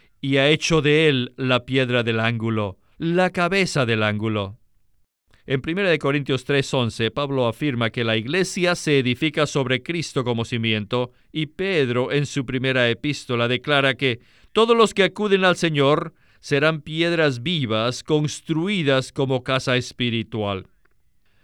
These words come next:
En Palestina, en los tiempos antiguos, cuando los judíos construían sus casas, ellos prestaban toda la atención a tres tipos de piedras:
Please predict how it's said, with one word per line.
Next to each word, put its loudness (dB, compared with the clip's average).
En -6
Palestina, 0
en -2
los 0
tiempos -2
antiguos, -4
cuando 0
los 0
judíos 0
construían 0
sus -6
casas, -4
ellos -2
prestaban 0
toda 0
la 2
atención -2
a -2
tres -4
tipos -2
de -2
piedras: -6